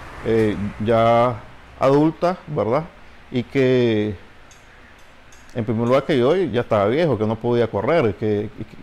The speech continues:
que si nos salía la policía y, y, y nos, nos quería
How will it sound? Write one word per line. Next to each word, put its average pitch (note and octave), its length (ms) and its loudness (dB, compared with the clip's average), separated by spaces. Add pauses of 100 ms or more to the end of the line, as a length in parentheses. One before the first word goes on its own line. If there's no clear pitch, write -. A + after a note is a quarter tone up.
(640)
que A#2 80 -2
si A#2+ 140 -2
nos A#2+ 160 -2
salía A2 260 0
la B2 140 0
policía D#3 640 0
y, - 220 -6 (760)
y, B2+ 140 -2 (280)
y B2+ 160 0
nos, A#2 400 2 (680)
nos A2 160 -4
quería A#2+ 540 0